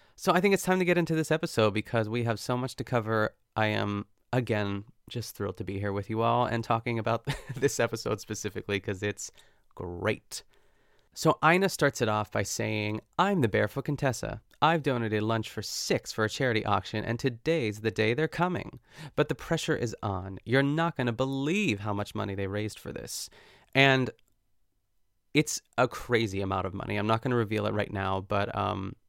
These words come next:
we'll get into the auction in just a bit too. So on the menu this week is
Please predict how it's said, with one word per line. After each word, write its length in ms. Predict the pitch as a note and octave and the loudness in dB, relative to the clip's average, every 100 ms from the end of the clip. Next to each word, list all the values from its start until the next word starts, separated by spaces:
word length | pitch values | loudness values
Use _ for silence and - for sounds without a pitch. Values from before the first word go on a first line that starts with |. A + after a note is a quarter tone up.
| - | 2
we'll 120 | C#3+ | 4
get 140 | C#3 | 6
into 160 | C3+ A#2+ | 2 2
the 120 | G#2+ | 4
auction 440 | G2+ G2+ - G2 F#2+ | 4 4 -2 -6 -4
in 180 | G2+ | -6
just 200 | G2+ F#2+ | -6 -6
a 40 | G2 | -4
bit 180 | F#2+ - | -4 -4
too. 240 | G2 F#2+ - - - - - - | -4 -6 -8 -20 -20 -20 -20 -2
So 340 | - F3+ E3 - - _ - | 8 10 10 4 -20 _ 6
on 180 | F3 | 6
the 60 | G3 | 6
menu 260 | F3 D#3 C#3 | 4 4 2
this 240 | B2 - | 0 0
week 320 | A2+ A2+ - - | 0 0 -2 -2
is 340 | A2+ A2 G#2 | 0 0 -2